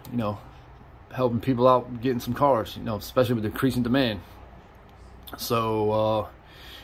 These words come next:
here you go. Here's the odds. Looks like something new here, which would be cool to get. Uh, rose gold,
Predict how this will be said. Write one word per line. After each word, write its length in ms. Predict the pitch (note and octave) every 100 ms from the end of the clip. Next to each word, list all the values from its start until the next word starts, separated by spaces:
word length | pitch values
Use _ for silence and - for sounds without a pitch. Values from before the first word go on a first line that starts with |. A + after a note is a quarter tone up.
| -
here 120 | C#3
you 80 | C3
go. 160 | D3 C#3
Here's 220 | D3 B2
the 120 | A#2+
odds. 480 | C#3+ D#3+ D#3+ - - - - - - - - - - - - - - - - -
Looks 140 | C#3
like 140 | D3+ B2+
something 340 | D3+ C3+ A#2+
new 240 | C3 D#3 C#3
here, 240 | D#3 F3+
which 200 | C3+ A#2+
would 80 | A#2+
be 60 |
cool 240 | A#2+ C#3+ C#3+
to 60 |
get. 280 | B2 D#3 -
Uh, 320 | A#2 G#2+ G2 F#2+
rose 320 | A2 C3+ C#3
gold, 380 | A#2+ C3+ D3+